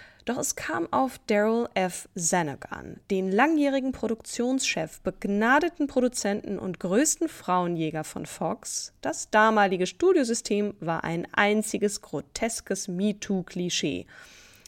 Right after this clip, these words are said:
Der Weg vom Talent zum Star führte meist über das Bett von Zanuck.“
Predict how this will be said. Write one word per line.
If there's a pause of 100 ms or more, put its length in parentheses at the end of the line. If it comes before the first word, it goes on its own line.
Der
Weg
vom
Talent
zum
Star
führte
meist
über
das
Bett
von
Zanuck.“